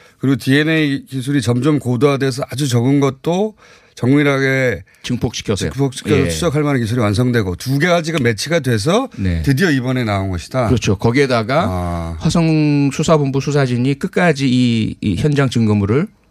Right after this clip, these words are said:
Speaker 2: 보관하고 있었고,
Speaker 1: 보관하고 있었고.
Speaker 2: 최근에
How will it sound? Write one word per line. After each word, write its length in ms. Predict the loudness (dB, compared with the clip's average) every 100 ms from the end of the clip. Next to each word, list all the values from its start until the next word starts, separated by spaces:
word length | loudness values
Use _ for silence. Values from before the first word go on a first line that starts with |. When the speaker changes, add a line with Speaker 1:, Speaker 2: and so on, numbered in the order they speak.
| _ _
Speaker 2:
보관하고 420 | 2 4 4 4
있었고, 200 | 2 2
Speaker 1:
보관하고 300 | 2 2 2
있었고. 240 | -2 -6 -4
Speaker 2:
최근에 720 | -2 0 2 2 2 0 -4